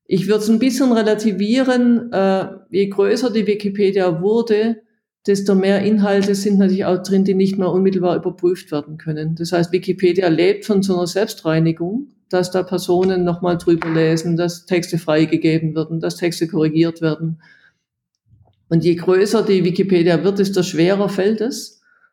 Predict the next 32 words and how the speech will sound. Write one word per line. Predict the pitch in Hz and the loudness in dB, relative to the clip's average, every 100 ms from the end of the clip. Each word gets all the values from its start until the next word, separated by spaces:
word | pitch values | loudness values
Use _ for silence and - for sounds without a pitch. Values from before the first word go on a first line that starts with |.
| _ | _
und | - 180 | -6 -2
desto | 185 185 175 | -2 0 0
häufiger | 175 175 190 202 196 | 2 2 2 0 -2
findet | 175 190 185 185 175 | 0 0 2 2 0
man | 151 | 0
auch | 156 156 | 0 -4
Fehler | - 160 156 151 151 | -2 0 2 0 0
oder | 160 | -2
findet | 160 165 165 165 160 | 0 0 2 0 0
zum | 175 | -2
Teil | 165 156 | 0 0
auch | - 160 | 0 0
absichtliche | 165 - 202 196 196 196 165 | -4 -4 -4 -2 -2 0 0
Dinge, | 165 160 160 | 2 2 0
die | - | 0
dann | 165 160 | -2 -2
nicht | 165 | 0
gelöscht | 170 156 175 175 | 0 0 0 -2
wurden, | 151 147 151 160 | -4 -2 -2 -4
die | 160 | -2
nicht | 160 160 | -2 -4
verändert | - 143 151 160 160 | -4 -4 -2 -2 0
wurden. | 156 147 156 156 _ - - - _ _ | 0 -2 -4 -12 _ -20 -20 -20 _ _
Das | 170 160 | -2 2
heißt, | 175 165 165 - | 2 2 0 0
da | 160 175 | 0 0
gibt's | 180 196 - | 0 -2 0
schon | 160 165 175 165 | 2 2 2 0
ein | 156 156 | -2 -2
Einfallstor | 160 160 170 160 147 - - 147 147 156 160 _ _ _ _ | 0 0 0 -2 -2 -6 -4 -2 -2 -4 -6 _ _ _ _
für | - - 165 | -6 0 0
Probleme. | 160 156 143 147 151 147 | 0 -4 -2 -2 -2 -6